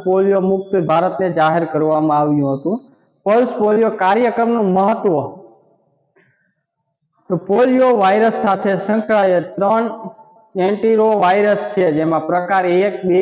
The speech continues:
અને ત્રણના ત્રણેય પ્રકારના લકવાગ્રસ્ત બનાવે છે. એટલે કે જે આપણે શરૂઆતમાં જ વીડિયોમાં તેના ટાઇપ વિશે ચર્ચા કરી કે મોનોવેલેટ છે, બાયવેલેટ છે અને ટ્રીવેલેટ છે. એવા પ્ર-, પ્ર-, ત્રણ પ્રકારના એન્ટોવાયરસ છે તે પોલિયોના છે તે,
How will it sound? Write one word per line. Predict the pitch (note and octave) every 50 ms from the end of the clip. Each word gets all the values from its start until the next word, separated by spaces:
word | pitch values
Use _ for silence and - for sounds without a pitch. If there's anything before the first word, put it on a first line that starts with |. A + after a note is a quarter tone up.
| C4+ -
અને | F#3 E3 D#3 D#3+ D#3+
ત્રણના | D#3 D#3+ F3+ F#3 G3 G3+ F#3+ F3+ E3+ E3 D#3
ત્રણેય | D#3+ E3 F3 G3 G#3+ A3+ G#3+
પ્રકારના | F3+ F#3 F#3+ F#3+ F#3 F#3 F3+ F3+ F3+ F3
લકવાગ્રસ્ત | D#3+ D3+ E3 D#3 D#3 F#3 F#3 F3+ F3+ F3 F3+ F#3 F3 F3+ -
બનાવે | D#3 D3 D3+ D#3 D3+ D3 D3+ D3+ D3
છે. | D3+ - F3+ F3
એટલે | E3 D3+ D3 D3 C#3+
કે | C#3 C#3+
જે | D3 D#3 D3+
આપણે | D3+ D3+ D#3 D#3+ D#3
શરૂઆતમાં | D#3 - G3+ G#3 G#3 G#3 G3 G3 F#3+ F#3+ G3 F#3+ F#3
જ | F3
વીડિયોમાં | F3 F3+ F3+ F#3 F3+ F3 F3+ F#3 G3 G#3+ A#3 - - - - -
તેના | _ - F3+ F3 F3 E3+
ટાઇપ | F3+ - F3+ G3 G3 F3+ -
વિશે | F#3 F3+ F3 F3+ G3 G3+ B3 D4+ - - - - - - -
ચર્ચા | - F#3+ F#3+ G3 F#3+ F#3+ G3+ F#3 F3
કરી | - F#3+ G3 G3 G#3 G3 F#3
કે | F3 E3+ D#3+
મોનોવેલેટ | E3 E3 F3 F3+ F#3 F3+ F3+ F3 F3 F3+ F3+ F3 F3 E3+ F3 -
છે, | - E3+ F3 E3
બાયવેલેટ | E3 E3 E3 E3+ F3 E3 E3+ F3 F3 F3 F3 E3+ E3+
છે | F3 F3+ F3
અને | F3 F#3 G3+ A#3+ C4 B3+ A3+ - - _ _ _ _ _ _ _ _ -
ટ્રીવેલેટ | G3+ G#3+ A3+ C4+ C4 - - - - - - - E3 E3+ F#3 G3 G3+ G3 F#3 -
છે. | - - G#3
એવા | G#3 G3 F#3+ F3+ F3+ F#3 F3+ F3 -
પ્ર-, | - F#3+ F#3 F3
પ્ર-, | - - F3+ D#3+
ત્રણ | - - G3 G3+ A3 A3+ A3
પ્રકારના | A3+ A3+ G3 F#3 G3 G3 G3 F#3 F#3+ G3+ G#3 G#3
એન્ટોવાયરસ | F#3+ F#3 F#3 F3+ F#3+ G3+ G3 F3+ F3+ F3+ F#3 F3+ F3+ F3 F3+ -
છે | - F#3+ G3
તે | F3+ F3+ E3+ D#3+
પોલિયોના | E3 E3+ F3 F3 F3+ F3+ F3+ F3+ F3+ F3 F3 E3+
છે | F3 - G3+ G3 F#3
તે, | D#3+ E3 F3